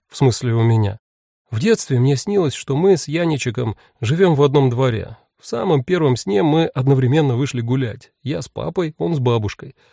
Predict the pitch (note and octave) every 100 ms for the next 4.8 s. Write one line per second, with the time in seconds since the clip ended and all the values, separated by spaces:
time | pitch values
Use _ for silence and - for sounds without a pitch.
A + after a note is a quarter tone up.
0 | _ - G#3 C3 - C#3 F#3+ E3 C#3 -
1 | A#2+ A2+ C3+ C#3 B2 A#2 - A#2+ A#2 A#2
2 | A#2+ A#2+ A2+ G#2 G#2 G#2 E3 - - -
3 | _ C3 D3+ B3+ A#3+ G#3+ - G#3 G3 F3+
4 | F#3+ E3+ D#3 E3 D3 G#3 D#3